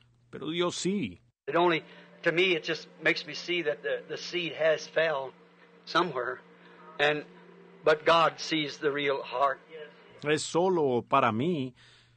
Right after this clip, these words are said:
Speaker 1: solo es para dejarme ver que la, la simiente ha caído en algún lugar, y, pero Dios ve el corazón sincero.
Speaker 2: If there are any others that didn't raise their hands or want to be raised now, raise your hands and be remembered in prayer.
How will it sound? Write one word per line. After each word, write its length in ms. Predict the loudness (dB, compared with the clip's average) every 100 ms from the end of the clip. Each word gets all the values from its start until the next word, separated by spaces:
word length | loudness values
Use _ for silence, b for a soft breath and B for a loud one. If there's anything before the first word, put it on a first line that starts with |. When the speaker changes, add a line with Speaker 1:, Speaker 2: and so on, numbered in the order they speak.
| b
Speaker 1:
solo 280 | -20 -16 -12
es 80 | -6
para 220 | 0 2
dejarme 440 | 2 0 -2 0 2
ver 200 | 2 0
que 120 | -2
la, 340 | 0 2 0
la 180 | 0 -2
simiente 540 | -2 -4 -4 -4 -4 -4
ha 60 |
caído 500 | -2 -2 -2 -4 -4
en 60 | -4
algún 360 | -4 -4 -6
lugar, 540 | -4 -2 0 0 -2 -6
y, 460 | -6 -4 -2 -4 -6 b b b b _
pero 220 | -16 -10 -4
Dios 540 | -2 0 -2 -6 -14
ve 320 | -8 -2 0
el 140 | 0 -4
corazón 460 | -8 -6 -4 -2
sincero. 580 | -2 -6 -6 -4 -4 -6 -14 _ _ -4
Speaker 2:
If 180 | -2
there 120 | 4 6
are 100 | 6 4
any 220 | 4 4
others 260 | 4 2 0
that 100 | -2
didn't 200 | -2 2
raise 220 | 2 2
their 120 | -4
hands 300 | -2 -2 -2
or 60 | -4
want 260 | -2 -2 -4
to 40 |
be 180 | -4 -2
raised 440 | 2 2 2 0
now, 300 | 0 0 0 -4 B B 0
raise 220 | 2 2
your 100 | -2
hands 260 | -2 -2 -4
and 60 |
be 140 | -4 -4
remembered 340 | 0 0 0
in 120 | -4
prayer. 440 | -4 0 0 0